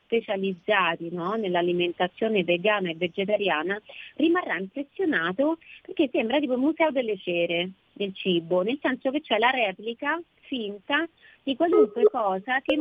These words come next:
che invece esiste naturalmente nel supermercato normale.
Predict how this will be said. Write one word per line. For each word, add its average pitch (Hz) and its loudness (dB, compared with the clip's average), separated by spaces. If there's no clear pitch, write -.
che 302 2
invece 302 0
esiste 277 0
naturalmente 254 0
nel 196 0
supermercato 202 -2
normale. 165 0